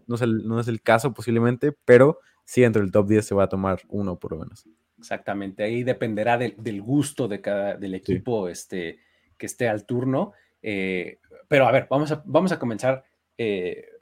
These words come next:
Speaker 2: platicando de, de los que tenemos, eh, mejor rankeados. Creo que tendremos que empezar con Christian González, ¿no? Y ahorita nos movemos a, a, a los demás. Christian González, eh, de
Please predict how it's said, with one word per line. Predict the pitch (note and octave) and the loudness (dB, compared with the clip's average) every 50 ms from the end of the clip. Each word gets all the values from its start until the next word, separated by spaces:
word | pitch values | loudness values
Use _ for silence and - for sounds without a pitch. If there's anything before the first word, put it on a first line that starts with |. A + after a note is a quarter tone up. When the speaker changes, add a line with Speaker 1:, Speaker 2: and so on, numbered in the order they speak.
| _ _ | _ _
Speaker 2:
platicando | - B2+ A2+ - A#2+ - B2+ B2+ A#2+ B2 | -4 -4 -4 -2 0 0 0 0 0 0
de, | A2 G#2+ G2 F#2 F2+ - - G2 | 0 0 -2 -2 -4 -6 -10 -12
de | F#2+ G2 | -10 -10
los | F#2+ F2 F2 - | -10 -10 -10 -10
que | - G#2+ | -12 -10
tenemos, | - G#2+ G2+ G#2+ A#2 A#2+ A2+ - - - - | -8 -6 -6 -4 -4 -6 -8 -8 -10 -12 -10
eh, | G2 F2+ E2 E2 D#2+ F2+ | -8 -8 -8 -8 -8 -8
mejor | F#2+ F#2+ F2+ - - B2 B2 C3+ | -8 -8 -8 -6 -2 0 2 2
rankeados. | C3+ C3+ C3+ C3 F3+ F3 D3+ B2+ C3 D3 - - _ _ _ _ _ _ _ _ | 2 2 2 4 6 6 6 6 4 0 -4 -10 _ _ _ _ _ _ _ _
Creo | - A#3 | 0 0
que | B3+ | 4
tendremos | B3 A3+ F3+ F#3 G#3 G#3 F#3+ | 4 6 6 6 4 2 2
que | G3 | 0
empezar | E3 C#3 D#3 D3+ | 0 2 0 0
con | D#3+ D#3 | 0 -4
Christian | C3+ C#3+ C3+ - C3+ A#2+ | -4 -4 -4 -4 -2 -2
González, | A2+ G2 F#2+ B2+ B2 D3+ A3 D4 - - - _ _ _ - | -2 0 2 2 4 4 4 2 0 -6 -20 _ _ _ -2
¿no? | C#3 D#3+ A#3+ D#4 - _ _ - | 0 2 2 0 -2 _ _ -10
Y | - B2 A#2+ | -6 -2 0
ahorita | A#2 A#2 A#2+ - - B2 | 0 0 0 0 -2 -2
nos | B2 A#2 G#2+ G#2 | -2 -2 -4 -6
movemos | G#2 A2 G#2+ A2 A2 A#2 A2+ - | -6 -4 -4 -4 -4 -6 -6 -6
a, | G2 E2+ | -8 -8
a, | - - F2+ F2 G2 G2 | -8 -8 -12 -12 -12 -10
a | |
los | F#2+ F#2+ F#2 F2+ | -10 -8 -8 -8
demás. | F#2+ F#2 E2 D#2 - - | -8 -10 -10 -12 -16 -10
Christian | - G3 G3+ G3 B3+ B3 | -4 -4 -2 -2 0 0
González, | G#3 D3+ B2+ - D#3+ F#3+ A3 B3 - - _ _ _ _ _ _ _ - | 0 0 2 2 4 4 4 2 0 -6 _ _ _ _ _ _ _ -6
eh, | A2+ B2+ B2 - _ - | -4 -4 -4 -6 _ -6
de | A2+ C3+ D3 F3 - - | -2 0 0 0 0 -4